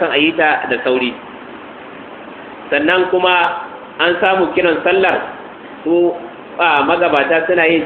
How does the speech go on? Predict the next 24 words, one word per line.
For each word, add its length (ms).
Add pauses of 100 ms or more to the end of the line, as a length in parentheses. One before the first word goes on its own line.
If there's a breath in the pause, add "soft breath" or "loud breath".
cikin 220
nutsuwa. 560 (640)
Sai 100
dai 140
kamar 160
yadda 180
muka 180
yi 80
bayani 300
a 120 (480)
can 180
karatunmu 480
na 100
baya, 240
ba 220
a 100
son 220
kuma 240
jan 200
kiran 280
sallar 180
ya 140
wuce 320
kima. 260